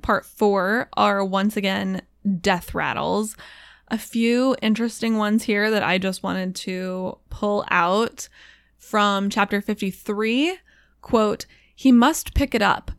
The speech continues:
the fallen title, the tower, the crown, and the spear," end quote. That jumped out to me because Dalinar's, uh, like, sigil sort of thing, his name, Kholin,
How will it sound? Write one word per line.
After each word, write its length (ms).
the 100
fallen 540
title, 540
the 120
tower, 500
the 140
crown, 520
and 200
the 80
spear," 720
end 240
quote. 460
That 480
jumped 260
out 180
to 100
me 140
because 920
Dalinar's, 1120
uh, 520
like, 200
sigil 640
sort 220
of 140
thing, 380
his 380
name, 460
Kholin, 640